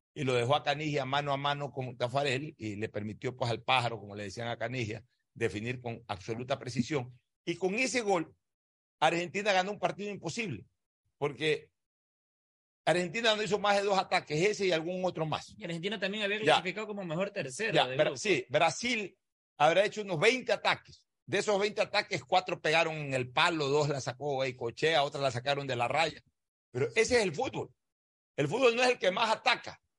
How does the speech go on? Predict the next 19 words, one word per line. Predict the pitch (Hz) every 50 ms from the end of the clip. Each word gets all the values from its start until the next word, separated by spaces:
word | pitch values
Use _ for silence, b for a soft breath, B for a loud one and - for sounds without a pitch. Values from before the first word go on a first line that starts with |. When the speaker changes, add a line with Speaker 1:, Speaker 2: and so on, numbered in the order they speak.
| _ _
Speaker 1:
sino | - 139 135 156
el | 170 170
que | 180 165
más | 170 190 196 190
la | 196 180
mete | 180 208 214 - 196
y | 185
el | 165
que | - 147
menos | 147 160 165 165 165
lo | 160 156 143
recibe. | 131 127 - 170 156 123 98 85
Y | 113 123
Argentina | 117 120 131 123 143 170 165 170
salió | 143 147 147 147 147 135 - -
invicto | 156 156 151 151 240 - - 214
en | 214 214
ese | 220 190 214
partido, | 214 - 185 175 - 220 226 233 208 -